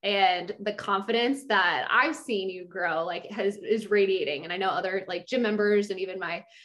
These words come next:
you know, coworkers have been like, "Dang, Tyler is, like, crushing it in the gym." And I'm very proud of you. And it's because you've put in the work. Um, you know, I've just been along for, for the ride, pun intended.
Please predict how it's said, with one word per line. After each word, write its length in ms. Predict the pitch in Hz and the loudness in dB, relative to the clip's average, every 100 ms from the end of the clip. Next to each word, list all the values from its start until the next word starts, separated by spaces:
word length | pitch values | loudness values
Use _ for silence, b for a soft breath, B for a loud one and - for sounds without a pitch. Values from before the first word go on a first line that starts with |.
| b | b
you 60 | 208 | -2
know, 140 | 175 | 0
coworkers 580 | 170 214 202 196 196 202 | 0 2 4 2 0 -6
have 80 | 202 | -4
been 100 | 196 | -4
like, 240 | 175 - | -4 -6
"Dang, 360 | 202 320 208 160 | -2 0 0 -4
Tyler 340 | - 320 277 | 0 2 4
is, 160 | 190 175 | 2 -2
like, 260 | 160 143 - - | -6 -8 -12 -8
crushing 420 | - 294 311 233 | 0 2 2 -4
it 160 | 180 - | -4 -4
in 140 | 170 | -8
the 120 | 170 | -8
gym." 380 | 208 254 220 180 | 2 4 4 0
And 140 | 160 - | -6 -6
I'm 120 | 208 | 2
very 240 | 233 247 | 6 6
proud 220 | 247 190 190 | 4 2 0
of 120 | 208 | 2
you. 240 | 247 262 | 0 2
And 400 | 247 190 185 190 196 B - | -2 -2 -4 -6 -12 B -4
it's 140 | 220 247 | -4 0
because 300 | 262 240 196 | 4 4 4
you've 220 | 214 208 | -2 0
put 140 | 202 | 0
in 160 | 175 156 | 0 -2
the 80 | 139 | -4
work. 400 | 123 131 - - b b 180 | -4 -6 -8 -20 b b -2
Um, 260 | 165 135 | -2 -2
you 80 | 190 | -2
know, 60 | 175 | 0
I've 140 | 190 | 0
just 140 | 208 208 | -2 -6
been 120 | 180 | -6
along 240 | 170 180 | -4 -6
for, 240 | 190 170 - - | -8 -8 -8 0
for 100 | 247 | 4
the 80 | |
ride, 480 | 202 180 180 220 - - | 4 4 2 0 -6 -4
pun 160 | 220 | -2
intended. 560 | 196 196 180 185 175 | -2 -4 -4 -2 -4